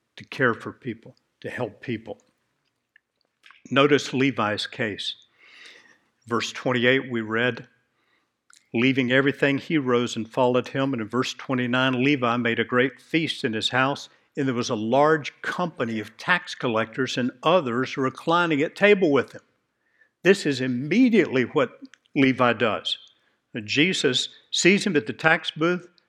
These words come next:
says, "Follow me." He leaves everything. In the very next verse, Levi's making a great feast in his house with a large company of tax collectors and others reclining at table. Pharisees and scribes grumbled at his disciples, saying,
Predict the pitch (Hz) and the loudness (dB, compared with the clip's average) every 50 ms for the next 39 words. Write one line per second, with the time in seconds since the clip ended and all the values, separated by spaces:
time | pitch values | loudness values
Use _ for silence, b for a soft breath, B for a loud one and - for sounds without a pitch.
0 | _ - - - 131 120 - - - 151 156 170 170 175 170 170 170 185 175 - | _ -10 -6 -4 -4 -4 -6 0 4 4 6 6 6 4 2 2 0 0 -2 -6
1 | b b b b b b 143 120 113 120 147 175 202 180 - 170 170 170 165 160 | b b b b b b -2 0 2 2 2 2 2 2 4 6 6 6 6 4
2 | 127 - 175 156 165 170 147 123 120 110 104 110 120 175 208 214 214 208 208 202 | 2 2 2 2 2 0 0 0 -2 -4 -2 4 6 8 8 8 8 6 4 -2
3 | - - - 151 135 120 120 120 - - B B B B B B 139 135 160 180 | -2 -4 -2 0 2 2 2 0 -4 -8 B B B B B B 4 6 6 6
4 | 143 156 143 139 - - 139 147 180 - - 196 196 196 175 135 107 113 113 135 | 6 6 4 4 4 2 2 2 2 2 0 0 2 2 2 2 0 -2 2 4
5 | 165 196 226 - - - 214 190 196 196 - 185 180 185 180 - 151 131 131 123 | 4 4 4 0 -2 -2 0 0 0 -4 -6 -6 -4 -4 -4 -2 2 2 4 4
6 | 131 135 - - B B B B - 147 117 123 110 123 139 170 180 151 - - | 2 0 -2 -6 B B B B 0 2 2 2 4 4 4 4 4 2 0 0
7 | 170 151 - 185 147 135 113 - - - 165 180 170 - - - 180 147 131 127 | 0 2 2 0 -2 -2 -2 -2 -2 0 0 0 0 -2 -4 0 2 4 4 2
8 | 123 - 160 139 - - 139 139 - 170 170 151 135 131 - - B B B - | 2 0 -4 -4 -2 -4 -4 -2 0 0 0 2 0 -2 -2 -6 B B B -12
9 | 120 - - - - 151 156 170 185 190 185 190 196 196 - - 165 143 127 117 | -10 -10 -8 -4 0 2 4 4 4 2 0 -2 -4 -4 -4 -2 0 0 0 0
10 | 131 135 - B B B B B _ - - 165 190 208 202 190 - - 190 147 | -2 -4 -6 B B B B B _ 4 6 8 8 8 8 6 4 2 0 0
11 | 131 127 127 107 - - - - 175 175 170 151 123 113 101 101 110 110 107 151 | 0 -2 -6 -6 -8 -4 0 2 4 4 4 4 2 -2 -10 -10 -4 2 4 6
12 | 185 226 240 220 196 190 156 135 127 117 123 117 117 - - 139 117 - - 127 | 6 6 6 6 4 4 4 2 2 2 0 -4 -4 -6 -6 -6 -4 0 0 2
13 | 120 120 - 160 147 - - - 131 127 120 104 | 2 0 0 -2 -4 -2 0 0 0 0 0 -4